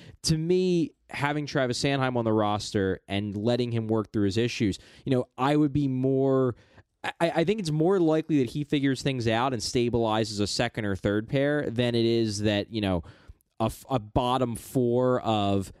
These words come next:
McDonald, Haig, Manning, and Gudas can stand up against the three lines that, you know, Pittsburgh, Washington, and Tampa can roll. Like, against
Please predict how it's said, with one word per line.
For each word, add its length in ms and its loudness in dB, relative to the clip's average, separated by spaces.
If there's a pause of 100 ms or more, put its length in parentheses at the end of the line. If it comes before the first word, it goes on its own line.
McDonald, 600 0
Haig, 420 0
Manning, 420 -2
and 100 -6
Gudas 400 2
can 120 -2
stand 380 -2
up 180 -2
against 460 -2
the 100 0
three 420 -2
lines 540 -2
that, 180 0 (100)
you 140 -6
know, 160 -10 (300)
Pittsburgh, 400 0
Washington, 560 -2
and 100 -8
Tampa 280 -2
can 160 -4
roll. 360 2 (260)
Like, 220 0
against 500 -2